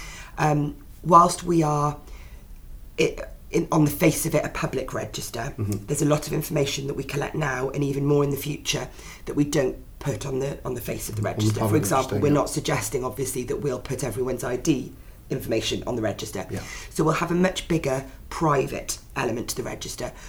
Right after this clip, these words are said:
Speaker 1: which we anticipate will be accessible in some way i-, under certain circumstances by law enforcement colleagues. Um, so thinking about how that will work is really important.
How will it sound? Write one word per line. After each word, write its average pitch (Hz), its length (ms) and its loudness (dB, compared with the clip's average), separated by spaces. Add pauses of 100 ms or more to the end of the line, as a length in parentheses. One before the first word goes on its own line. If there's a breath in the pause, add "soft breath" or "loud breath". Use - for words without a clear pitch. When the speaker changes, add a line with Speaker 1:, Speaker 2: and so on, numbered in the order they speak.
(160 loud breath)
Speaker 1:
which - 180 -2
we 151 100 0
anticipate 143 760 -2
will 135 140 2
be 135 300 -2
accessible - 800 -2
in 160 140 6
some 160 340 4
way 143 360 0 (320 loud breath)
i-, - 160 -8
under 131 240 0
certain - 320 2
circumstances 123 680 -6
by 131 140 0
law 127 160 0
enforcement 110 440 -6
colleagues. - 540 -6 (480 loud breath)
Um, 123 300 -2
so - 160 2
thinking 143 420 0
about - 180 -4
how 131 140 -2
that 135 260 -6
will 135 120 -4
work 127 320 -6
is 147 100 -6
really 131 220 -4
important. 127 600 -6